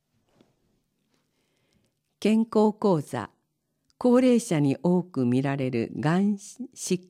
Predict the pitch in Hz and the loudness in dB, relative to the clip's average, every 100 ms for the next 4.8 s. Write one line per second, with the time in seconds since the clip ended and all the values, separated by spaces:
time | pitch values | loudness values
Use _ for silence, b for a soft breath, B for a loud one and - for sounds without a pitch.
0 | - 101 107 - _ _ _ _ _ _ | -14 -12 -12 -16 _ _ _ _ _ _
1 | _ _ _ _ _ - 185 190 202 190 | _ _ _ _ _ -8 -2 2 2 2
2 | 185 165 - _ _ _ _ _ - 185 | 2 0 -6 _ _ _ _ _ 0 2
3 | 247 240 247 247 214 - 240 - 220 247 | 4 4 4 4 2 -2 -2 -2 -2 0
4 | 196 175 139 123 127 127 139 | -2 -2 -8 -6 -6 -6 -8